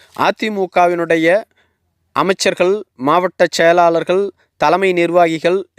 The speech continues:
என்று ஒவ்வொருவரினுடைய பெயரும் அடிபட்டு வருகிறது. அதிலும் குறிப்பாக அ தி மு கவின் முன்னாள் அமைச்சர்களான செங்கோட்டையன், எஸ் பி வேலுமணி,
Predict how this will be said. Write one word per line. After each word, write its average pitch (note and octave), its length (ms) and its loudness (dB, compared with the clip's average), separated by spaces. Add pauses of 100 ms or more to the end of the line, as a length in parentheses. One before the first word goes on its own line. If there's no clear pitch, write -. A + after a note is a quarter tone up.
(100)
என்று E3+ 260 -2 (240)
ஒவ்வொருவரினுடைய F3 1080 2 (420)
பெயரும் F3 460 2 (300)
அடிபட்டு E3+ 580 -2 (240)
வருகிறது. C3+ 460 -2 (480)
அதிலும் G3+ 420 0
குறிப்பாக F3 640 0 (640)
அ D#3 100 0 (120)
தி G#3 120 -8
மு F#3 80 -2 (140)
கவின் E3+ 300 0
முன்னாள் F3 300 2 (100)
அமைச்சர்களான E3 640 -2 (520)
செங்கோட்டையன், E3+ 760 0 (420)
எஸ் D3+ 240 0
பி F#3 80 0 (100)
வேலுமணி, E3 480 2